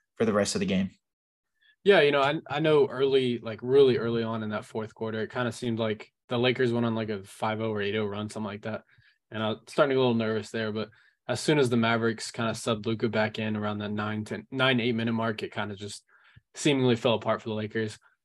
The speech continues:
Speaker 2: Uh, I know, you know, with about four minutes left, they got a lot of their garbage time minutes. Austin Reaves was starting to hit his shots in that fourth quarter, of course.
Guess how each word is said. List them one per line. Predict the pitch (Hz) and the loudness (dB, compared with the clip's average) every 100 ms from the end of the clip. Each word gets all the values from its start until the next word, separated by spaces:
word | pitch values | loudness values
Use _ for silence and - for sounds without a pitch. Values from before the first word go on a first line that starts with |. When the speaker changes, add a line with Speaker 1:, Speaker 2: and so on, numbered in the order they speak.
| _ - | _ -4
Speaker 2:
Uh, | 117 110 | -2 -2
I | 117 131 | 0 2
know, | 135 131 127 120 - _ _ _ _ - | 6 6 6 4 0 _ _ _ _ -6
you | 120 | -4
know, | 107 | -4
with | 110 123 113 | -4 -4 -2
about | 104 120 - | 2 2 4
four | 151 143 | 6 6
minutes | 139 135 123 | 6 2 0
left, | 135 123 | -2 -2
they | 120 | -2
got | 117 113 | -2 0
a | |
lot | 110 110 | 0 0
of | 107 | -2
their | 104 | -4
garbage | 120 117 113 - | -2 -2 -2 -4
time | 120 113 | -4 -4
minutes. | 113 110 107 | -2 -4 -4
Austin | 113 113 - | -6 -6 -6
Reaves | 110 117 110 | 0 0 0
was | 110 | -4
starting | - 110 98 | -4 -4 -4
to | 110 | -4
hit | 117 | -2
his | 113 107 | -4 -2
shots | 117 110 - | -2 -2 -4
in | |
that | 110 107 | -6 -6
fourth | 113 107 | -8 -8
quarter, | - 110 110 | -8 -6 -6
of | - | -2
course. | 131 127 - | 0 0 -4